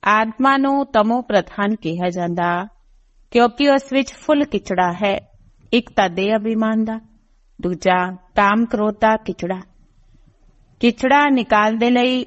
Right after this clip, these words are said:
ਉਸ ਨੂੰ ਛਾਨਿਆ ਜਾਂਦਾ ਹੈ। ਛਾਨਣ ਤੋਂ ਬਾਅਦ ਰੰਗ ਬਦਲ ਜਾਂਦਾ ਹੈ। ਤੁਸੀਂ ਚੰਗੀ ਤਰ੍ਹਾਂ ਬੈਠ ਕੇ ਇਹਨਾਂ ਗੱਲਾਂ ਨੂੰ ਵਿਚਾਰ ਕਰੋਗੇ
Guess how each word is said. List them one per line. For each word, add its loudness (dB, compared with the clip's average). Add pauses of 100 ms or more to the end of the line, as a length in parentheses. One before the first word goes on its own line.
(120)
ਉਸ -4
ਨੂੰ -2
ਛਾਨਿਆ 0
ਜਾਂਦਾ -4
ਹੈ। -6 (640)
ਛਾਨਣ 0
ਤੋਂ 0
ਬਾਅਦ 2
ਰੰਗ 2
ਬਦਲ -2
ਜਾਂਦਾ -2
ਹੈ। -8 (200)
ਤੁਸੀਂ -4
ਚੰਗੀ 0
ਤਰ੍ਹਾਂ 0
ਬੈਠ 0
ਕੇ 0 (840)
ਇਹਨਾਂ 4
ਗੱਲਾਂ 4
ਨੂੰ 0
ਵਿਚਾਰ 0
ਕਰੋਗੇ -2